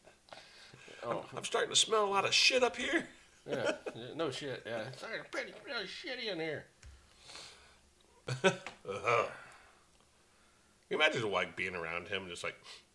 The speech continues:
Speaker 1: No. <laughs> No, dude, no. Was he, there was that video that was released this week where he's sniffing that little kid.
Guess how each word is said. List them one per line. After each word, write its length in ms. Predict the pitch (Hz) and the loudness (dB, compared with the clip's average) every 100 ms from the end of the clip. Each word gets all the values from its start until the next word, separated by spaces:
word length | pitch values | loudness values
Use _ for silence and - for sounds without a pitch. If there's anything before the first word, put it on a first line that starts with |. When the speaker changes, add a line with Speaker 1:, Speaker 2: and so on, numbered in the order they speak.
| _ - - - _ - - - - - _ _ _ - | _ -20 -20 -20 _ -20 -18 -18 -20 -20 _ _ _ -18
Speaker 1:
No. 160 | - - - - | -10 -8 -8 0
<laughs> 60 | 247 - - - - - | 0 0 -8 -8 -12 -8
No, 160 | 139 131 135 | -6 -4 0
dude, 220 | 160 123 - | 2 2 -2
no. 160 | 139 113 - - - - - 131 | -2 -2 -4 -20 -20 -20 -14 -6
Was 100 | 151 | -6
he, 80 | - - 139 - | -8 -12 -16 -6
there 160 | 156 160 | -2 0
was 80 | 160 | 2
that 180 | 127 | 2
video 220 | 147 180 135 | 2 2 2
that 140 | 120 | 0
was 120 | 123 | 0
released 360 | 117 131 139 131 - | -2 -2 -2 -6 -8
this 200 | 135 135 | -8 -4
week 220 | 147 135 104 | -2 -2 -4
where 180 | 110 | -6
he's 160 | 107 95 | -6 -10
sniffing 320 | - 143 139 | -8 -8 -6
that 140 | 131 127 | -6 -6
little 160 | 131 | -8
kid. 320 | - 147 160 | -8 -8 -6